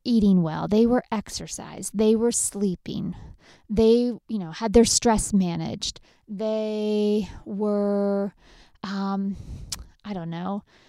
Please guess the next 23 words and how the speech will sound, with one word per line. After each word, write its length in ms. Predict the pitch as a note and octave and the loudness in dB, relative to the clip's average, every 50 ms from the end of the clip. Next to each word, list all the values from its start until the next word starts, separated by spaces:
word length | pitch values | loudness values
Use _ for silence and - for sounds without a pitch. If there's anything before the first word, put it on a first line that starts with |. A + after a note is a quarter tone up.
| _ _ _ _ _ | _ _ _ _ _
they 480 | - G3+ G3+ A3 G#3+ G#3+ G#3+ G#3+ G#3+ A3 | -16 -8 -4 -2 -2 -2 -2 -2 -4 -4
just 240 | G3+ B3 A#3 - - - - _ - | -4 -4 -4 -4 -6 -8 -12 _ -10
had 200 | - B3 A#3+ A#3 | -6 -4 -2 -2
a 60 | A3+ | -2
happier 560 | - - A#3 A#3 A#3 - A#3+ A#3 A#3 A3+ - - - | -2 -4 -6 -6 -6 -6 -6 -6 -6 -6 -6 -8 -10
outlook 480 | F#3 G3 - - A3 G3+ F3 - - | -10 -10 -10 -6 -6 -6 -6 -6 -8
on 200 | G3+ F#3+ F#3 F#3+ | -8 -6 -4 -4
life 340 | G3 G#3 G#3+ - - - - - | -2 -4 -4 -6 -8 -10 -12 -12
and 100 | F3+ - _ _ | -14 -14 _ _
everything 720 | - D4+ E4 E4+ E4 E4 D#4+ D#4+ D#4+ - - C#4+ C4+ C4 B3 | -4 0 0 0 0 0 -2 -4 -4 -4 -4 -2 0 0 0
was 180 | A#3 G#3+ - | 0 0 -2
clicking. 640 | - - - - C4+ C4+ - - - - - - - - _ _ _ _ _ _ _ _ _ _ _ _ _ _ _ | -6 -12 -10 -8 -8 -8 -8 -10 -12 -12 -12 -16 -18 -20 _ _ _ _ _ _ _ _ _ _ _ _ _ _ _
And 180 | A#3 G#3+ G#3+ G#3 | -4 -4 -2 -2
so 460 | - - A#3+ A3 A3 A3 A3 A3 - - A#3+ | 0 2 2 4 4 4 4 2 0 -2 -2
now 720 | A3 A3 A#3+ C#4+ E4 F4 C#4 G3+ F#3 F#3 F#3 G#3 B3 - - - - - - _ _ _ _ - | 0 0 2 2 0 0 -2 -2 -2 -4 -4 -6 -6 -8 -12 -18 -20 -20 -20 _ _ _ _ -8
it's 220 | A3 - - G#3+ | -6 -6 -2 0
not. 280 | A#3 A#3+ G#3 F3 B3+ - _ - - - - _ _ _ _ _ _ _ _ _ _ _ _ _ _ _ _ _ | 0 0 0 -2 -8 -14 _ -20 -20 -20 -20 _ _ _ _ _ _ _ _ _ _ _ _ _ _ _ _ _
And 420 | B3 A3 G#3+ G#3 G3+ G#3 G#3 G#3 - - | 0 2 4 4 4 4 2 0 -2 -2
that 240 | A3 A#3 A#3 - A3 | 2 2 2 2 2
derailment 840 | G#3+ B3 A#3 G3+ G#3 G3+ G3+ G#3 A3+ C4+ D#4 D#4+ - - B3+ - - | 2 2 2 2 2 2 2 2 2 2 2 0 0 -2 -6 -8 -6
could 200 | - - A3+ G3 | -4 -2 -2 0
have 240 | F3 G#3 G#3 F3 E3 | 0 0 0 0 2
been 480 | E3+ G3+ G3 G3 F#3+ F#3+ F#3 F#3 F#3+ | 2 2 2 2 2 0 0 -2 -4